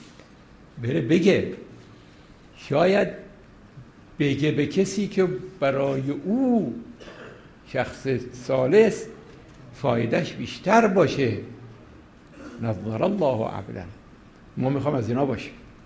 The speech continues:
این مطلب اول. مطلب دوم، هر سوره‌ای از سوره‌های قرآن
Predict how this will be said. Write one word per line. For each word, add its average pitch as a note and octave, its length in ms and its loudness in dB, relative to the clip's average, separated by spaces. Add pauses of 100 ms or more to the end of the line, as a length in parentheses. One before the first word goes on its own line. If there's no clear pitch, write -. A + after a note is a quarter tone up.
(500)
این G#3+ 160 2
مطلب - 360 -2
اول. - 560 -4
مطلب A#3 400 -2
دوم، F3 480 -2 (3500)
هر D#4 240 -2
سوره‌ای E3+ 680 0
از G3 200 -2
سوره‌های E3+ 840 -2
قرآن D#3 580 -4